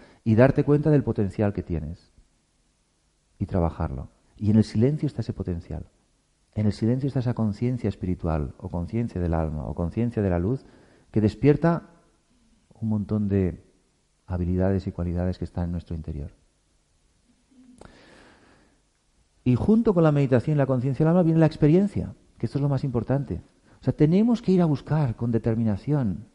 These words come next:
suavidad, pero determinación. Determinación no es fuerza, pero es energía, es, es, es actitud, la experiencia del silencio.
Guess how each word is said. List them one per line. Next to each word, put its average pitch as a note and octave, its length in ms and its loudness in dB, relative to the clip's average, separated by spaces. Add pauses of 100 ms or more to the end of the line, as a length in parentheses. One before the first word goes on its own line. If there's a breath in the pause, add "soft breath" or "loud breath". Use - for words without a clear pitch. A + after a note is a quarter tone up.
(160)
suavidad, E3 600 0
pero A2+ 120 2
determinación. G#2+ 640 2
Determinación A2+ 440 0
no F3 60 0
es C#3 60 -4
fuerza, G#2 380 0 (320)
pero A2 140 -4
es C#3+ 80 -2
energía, G2+ 720 -4
es, - 260 -12
es, - 280 -10 (420 loud breath)
es - 140 -8
actitud, C3+ 520 0 (920 soft breath)
la A#2 120 2
experiencia B2+ 600 0
del E2+ 120 2
silencio. E2 500 -6